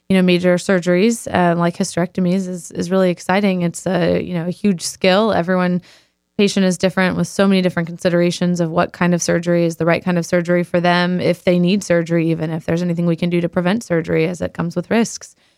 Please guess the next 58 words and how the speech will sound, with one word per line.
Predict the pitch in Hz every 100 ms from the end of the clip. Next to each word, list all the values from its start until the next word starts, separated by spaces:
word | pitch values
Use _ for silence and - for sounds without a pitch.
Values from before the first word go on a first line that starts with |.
| _ -
Um, | 185 180 175 170 - _ -
but | 196 196
when | 208 220
someone | 214 214 202
does, | 190 185 196 180
you | 190
know, | 180
is | 180
truly | - 180 175
indicated | 175 165 180 175
for | -
surgery, | 175 214 208 185 180 - - _
um, | 185 180 170 -
I |
think | 175 196 -
we're | 180 170 170 165 170 _ _ _ -
really | 202 196
lucky | 185 196 196
that | 185
we | 185
live | 180 185
in | 180
the | 180
age | 180 175
that | 175
we | 175
do | 175 226
where | 190 180
we | 175
have | 175 175 170 165 _ -
lots | 175 175
of | 175
options, | 180 208 - 175 170 170 -
um, | 170 165 165
everything | - 180 170 175 175
from | 170 175 175
your, | 170 170 165 - - -
what | 143
you | 185
think | 180 170
of | 170
your | 170
grandmother's | 185 190 190 175 170
hysterectomy | 175 - 175 170 180 180 190
with | 180 170
a | 170
large | 165 170 165
incision | 175 165 180 175
across | 170 175 175 165
the | -
abdomen | 180 196 180 175 175 180
with, | 170 - _
you | 165 175
know, |
long | 165 170 180
recovery, | 170 - 185 196 185 175
like | 175
we, | 165